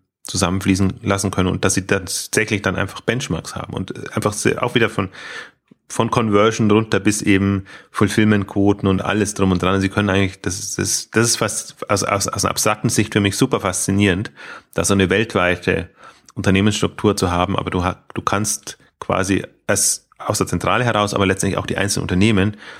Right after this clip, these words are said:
können sich sehr genug, gut tracken, wo sind wir, wie stark. Und der, der Christian von Hardenberg hat das zum Teil auch bei der Stylight, ähm, der Home, der Home-Konferenz, ähm, dargestellt, äh, oder noch besser in, in den Code Talks, ähm,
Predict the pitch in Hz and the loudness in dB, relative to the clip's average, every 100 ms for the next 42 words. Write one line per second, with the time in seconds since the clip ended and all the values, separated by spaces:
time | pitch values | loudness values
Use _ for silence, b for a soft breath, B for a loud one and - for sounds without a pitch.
0 | B - 98 98 104 - 113 113 110 104 | B -2 0 2 0 2 2 4 2 2
1 | - - 113 - - 104 104 107 101 B | -2 0 0 -2 -2 -4 0 0 0 B
2 | B B B 101 107 107 110 104 - 101 | B B B 2 2 4 0 0 0 2
3 | 95 92 B B - - 98 107 107 107 | 2 0 B B -2 0 0 2 0 2
4 | 101 95 98 98 95 92 - - - 98 | 2 2 2 2 2 0 -4 -6 -2 0
5 | 98 98 104 101 98 95 95 - - - | 2 0 0 -2 -2 -2 -2 -2 -8 -12
6 | _ - 98 98 98 101 - 101 98 101 | _ -8 -4 -2 -2 -4 -2 0 0 -2
7 | 104 - - - - - - 92 107 104 | -2 -4 -4 -6 -6 -4 -2 0 0 0
8 | 104 - B B B B _ 113 95 90 | -6 -16 B B B B _ 2 2 2
9 | 90 95 123 143 - - 95 92 104 123 | 2 4 2 0 -8 -4 0 2 2 0
10 | - - 117 113 104 110 - - - 107 | -6 -2 0 2 0 0 -2 -4 0 2
11 | 101 101 - _ _ _ _ _ _ _ | 2 -2 -8 _ _ _ _ _ _ _
12 | _ - 92 107 135 - - 98 107 120 | _ -2 0 2 0 -2 0 4 4 2
13 | - B B B B _ 113 113 110 110 | -4 B B B B _ 0 2 2 2
14 | - 110 104 95 98 95 95 - 113 - | 0 0 0 0 2 0 2 0 -2 -4
15 | 82 - - 110 87 85 92 | -4 -4 -4 0 0 0 -2